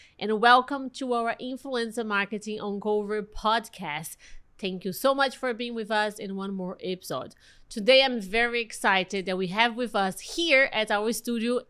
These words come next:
in London, Michael Dury. He's the head of marketing at Samsung Electronics in U K. Michael is an expert in digital marketing direct to consumers, strategist with incredible insights into the massive technology transformation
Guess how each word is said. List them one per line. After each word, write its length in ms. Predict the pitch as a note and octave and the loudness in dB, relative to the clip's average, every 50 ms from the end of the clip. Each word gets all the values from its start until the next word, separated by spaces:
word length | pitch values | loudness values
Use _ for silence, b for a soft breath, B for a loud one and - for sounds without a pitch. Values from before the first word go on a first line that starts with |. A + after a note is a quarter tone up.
| _ - | _ 0
in 240 | A#3+ B3 A3+ A3 | 0 2 2 0
London, 400 | G3+ G3 G3 F#3+ F3+ G#3 G#3+ G#3 | -2 -2 -2 -2 -4 -4 -6 -4
Michael 460 | G3 G3 G3+ G3+ G#3 G3+ - A3+ G#3+ F#3 | -2 0 2 2 2 0 -4 -6 -8 -6
Dury. 440 | E3+ G3 G3+ G3+ G3 E3+ D3+ - | -6 -6 -4 -4 -4 -4 -6 -8
He's 240 | - - G3+ G3+ F#3+ | -8 -6 -6 -6 -2
the 140 | F3+ G#3 F#3+ | -2 -2 -4
head 200 | F3 G#3 A#3 B3 | 0 0 2 2
of 160 | C4 C4 A#3+ | 2 0 0
marketing 640 | B3 A3+ A3 G#3+ G#3 G#3 A3 G#3 - A#3 A3 - - | -2 0 0 0 0 -2 -4 -6 -4 -6 -8 -6 -6
at 160 | F3 E3+ - | -8 -8 -8
Samsung 640 | - - G#3 G#3 A3 A3 G#3 - A3 G#3+ G#3 G3 - - | -8 -8 -6 -6 -6 -6 -8 -6 -6 -6 -6 -8 -8 -8
Electronics 640 | F#3+ F#3+ F#3+ - - G3 F#3 F3+ F3+ F3+ - - F#3+ | -8 -8 -8 -10 -10 -10 -10 -8 -8 -10 -10 -12 -12
in 100 | F3+ F3+ | -10 -8
U 120 | F#3 F3+ | -10 -10
K. 340 | - - F3+ C#3 C#3 - B B B B B B B B B B - | -10 -12 -12 -12 -12 -16 B B B B B B B B B B 2
Michael 440 | A#3 B3+ C4+ C4+ C4+ - D4+ C#4+ C#4 - | 4 6 6 6 4 0 -2 -2 0 -2
is 140 | B3+ G#3+ A3+ | -6 -6 -4
an 140 | A#3 A3+ | -4 -2
expert 480 | A3+ C4 B3+ - - - C4+ C4 C4 C#4 | -2 -2 -4 -4 -2 0 2 2 2 -2
in 120 | C#4+ C4+ | -6 -6
digital 380 | A#3 G#3 A3+ G#3+ G3+ - C4 B3+ | -4 -4 -4 -6 -4 -4 -6 -4
marketing 580 | A3+ G3+ F#3 F3+ F3+ - G3+ F#3+ - G#3 G#3 F#3+ | -2 0 -2 -2 -2 -4 -6 -8 -6 -6 -6 -4
direct 460 | G3 F#3 F#3 F3+ F#3 - - - - | -4 -2 -2 -2 -2 -4 -8 -14 -14
to 80 | G3+ | -14
consumers, 840 | - - F#3+ F#3 F#3 - A3 G3+ F#3+ F3 D#3+ D3 C#3+ D#3+ - - - b b b b b | -10 -8 -8 -6 -6 -4 -4 -4 -2 -2 -6 -8 -8 -10 -12 -14 -16 b b b b b
strategist 720 | - - - - A#3+ A3 A3 A3 A3+ C#4 C4+ - - A3 | -10 -8 -4 2 4 4 4 4 0 -4 -4 -4 -4 -2
with 180 | G#3+ A3 G#3+ A3 | -2 -2 -2 -2
incredible 640 | A3+ A3+ A3+ A3 - - C4 C#4+ C#4 D4 C#4 D4 | -4 -4 -4 -8 -6 2 4 4 4 4 0 -2
insights 520 | D4+ D4 C4 - - B3+ A#3 A#3 A#3 A#3 A#3+ | -4 -6 -6 -2 4 4 4 4 4 0 -6
into 200 | A#3 G#3 A3 A3 | -8 -6 -6 -6
the 80 | G#3+ | -6
massive 560 | G#3+ G#3 G#3+ G#3+ A3+ A3+ - - C4 B3 A#3 - | -4 0 2 2 2 2 0 -4 -4 -4 -4 -6
technology 640 | - A#3+ A#3 - A#3 G#3+ F#3+ F#3 F#3+ F#3+ E3+ - | -8 -8 -8 -6 -4 -2 -2 -2 -2 -4 -6 -8
transformation 840 | - G#3+ G3+ F3+ - - G3+ F#3+ F3+ F3+ F3+ E3+ - G#3 A3 A3 b | -8 -6 -8 -6 -6 -6 -6 -4 -2 -4 -4 -4 -4 -6 -6 -6 b